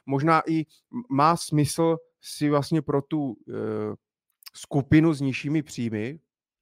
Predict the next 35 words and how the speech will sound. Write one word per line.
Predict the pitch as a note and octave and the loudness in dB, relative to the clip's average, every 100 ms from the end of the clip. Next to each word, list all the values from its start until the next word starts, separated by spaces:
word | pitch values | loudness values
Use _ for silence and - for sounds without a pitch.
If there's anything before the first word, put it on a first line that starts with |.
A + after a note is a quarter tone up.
| _ - | _ -20
možná | A#2 C3+ | -8 -6
bychom | C3 C3 C#3+ | -6 -4 -6
si | - | -4
mohli | C3+ C#3+ C3+ | -2 -2 -2
i | |
definovat, | B2+ C#3 C3+ C#3 | -4 -4 -4 -4
co | - | -6
to | B2+ | -10
znamená | C3 C3+ C#3 C3+ | -6 -4 -2 -2
samozřejmě | C#3+ C#3+ C#3+ | -2 -4 -2
nižší | C3+ - C3 | -4 -6 -12
příjem, | - C3+ A2+ | -8 -6 -6
to | G2 | -6
pro | G#2+ A2 | -8 -6
každého | A#2 A2+ A#2+ | -6 -4 -4
taky | G2+ - | -4 -8
bude | A#2 B2 B2+ - - - | -8 -6 -6 -10 -20 -6
něco | B2+ - C3 | -6 -2 -4
jinýho, | B2+ C3 C3 C#3 D3+ - - - | -2 -4 -2 -2 -4 -14 -10 0
ale | B2 C3+ | 2 2
tak | C3 C3+ - | 2 -2 0
dejme | C3+ C#3 D3 | 0 0 0
tomu | D3 C#3+ C#3+ | 0 -2 -2
třeba | - D3 D3 - _ | -2 0 -2 -4 _
po, | D3 C3 - _ - _ _ - - | 0 0 0 _ -20 _ _ -12 0
pro | D3 | 6
lidi, | D#3 E3 E3+ | 6 6 2
kteří | - D3+ | 0 0
mají | D#3+ D#3+ | 0 -2
průměrný | - D3+ D#3 E3 F3+ F3 F3 E3 | -2 0 2 4 2 2 0 -2
plat | C#3+ C#3 D3+ - | 4 6 4 -2
a | - A#2 | -10 -8
níže, | A2 B2 B2+ B2 A2 A2 D3 G3 _ _ _ _ _ | -6 -4 -2 -2 2 2 2 0 _ _ _ _ _
to | - | -12
znamená, | A2 A#2+ B2 B2+ B2 A2+ F2+ | -8 -4 -2 -2 -2 -4 -8